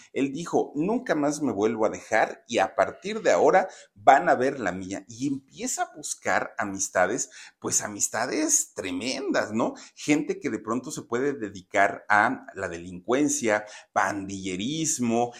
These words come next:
este tipo de cuestiones en donde, pues, no son precisamente las amistades más sanas. Pero resulta que La Roca lo hizo para aprender a defenderse de todos aquellos que no lo bajaban de lo peor, de lo peor, de lo peor. Y lo que son las cosas,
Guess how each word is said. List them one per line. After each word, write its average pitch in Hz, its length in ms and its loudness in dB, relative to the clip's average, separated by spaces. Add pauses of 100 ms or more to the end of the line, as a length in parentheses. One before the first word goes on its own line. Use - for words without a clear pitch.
(160)
este 381 340 2
tipo - 380 -2
de 190 160 -2
cuestiones 135 640 0
en 104 180 -4
donde, 98 220 -2
pues, - 260 -6
no 392 120 -2
son 403 260 -4
precisamente 147 640 -2
las 139 220 -4
amistades 90 580 -4
más 117 200 -4
sanas. 120 360 -4 (360)
Pero 135 200 6
resulta 123 480 -4
que 143 100 -12
La 101 140 -2
Roca 101 520 0
lo 107 280 2
hizo 330 420 -2 (340)
para 226 220 -2
aprender 117 600 0
a 170 60 4
defenderse 117 640 0
de 123 100 -4
todos 131 400 -4
aquellos 104 520 -4 (260)
que 123 100 -4
no 131 160 4
lo 202 140 6
bajaban 135 480 0
de 117 120 -2
lo 98 260 -4
peor, 135 340 -2
de 131 80 -6
lo 95 220 -10
peor, 98 240 -2
de 101 80 -8
lo 80 180 -12
peor. - 240 -16 (380)
Y 135 100 -6
lo 151 180 2
que 165 120 -4
son 196 240 -4
las 202 160 -2
cosas, - 480 -4